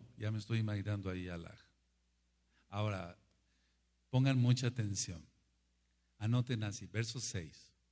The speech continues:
"¿Por qué tres testigos?" Que con dos testigos no es suficiente, pero el Eterno es sabio, bendito es su nombre.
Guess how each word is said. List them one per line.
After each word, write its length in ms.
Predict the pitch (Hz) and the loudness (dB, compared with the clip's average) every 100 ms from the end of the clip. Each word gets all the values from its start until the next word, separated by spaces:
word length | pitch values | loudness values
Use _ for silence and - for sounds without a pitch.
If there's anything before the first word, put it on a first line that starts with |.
| _ _ _ _ _ _ _ _ _ | _ _ _ _ _ _ _ _ _
"¿Por 300 | 123 120 117 | 4 6 4
qué 360 | 123 143 160 170 | 0 2 2 0
tres 400 | - 107 110 - | 0 2 2 2
testigos?" 840 | 131 - 175 147 - - - - _ _ _ _ _ _ _ _ _ _ _ _ _ _ _ _ _ _ _ _ _ _ _ _ _ _ | -2 0 2 2 0 -10 -16 -20 _ _ _ _ _ _ _ _ _ _ _ _ _ _ _ _ _ _ _ _ _ _ _ _ _ _
Que 220 | 95 101 | -4 -4
con 180 | 95 101 | -2 -4
dos 160 | 107 107 | -4 -2
testigos 440 | 101 117 107 95 | -4 -4 -4 -2
no 100 | 107 | -4
es 80 | 101 | -4
suficiente, 680 | 95 98 - 107 107 139 | -8 -10 -6 -4 -4 -4
pero 160 | 135 98 | -4 -4
el 100 | 98 | -4
Eterno 280 | - 95 92 | -6 -6 -6
es 80 | 90 | -2
sabio, 400 | 98 98 101 92 | -2 -2 -4 -2
bendito 360 | 98 101 98 | -4 -4 -6
es 60 | 87 | -6
su 140 | - | -6
nombre. 400 | 90 90 85 82 | -6 -6 -8 -12